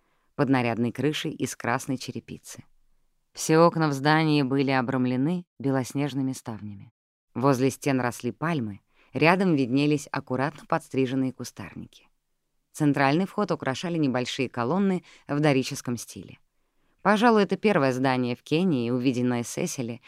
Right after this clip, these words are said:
которое в полной мере соответствовало каноническим стандартам современной цивилизации. Она вышла из машины. У парадного входа с широкими двойными дверями её приветствовал мужчина,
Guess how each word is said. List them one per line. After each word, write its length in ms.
которое 340
в 100
полной 300
мере 240
соответствовало 800
каноническим 680
стандартам 640
современной 580
цивилизации. 800
Она 200
вышла 300
из 100
машины. 480
У 80
парадного 440
входа 320
с 40
широкими 460
двойными 520
дверями 580
её 220
приветствовал 600
мужчина, 560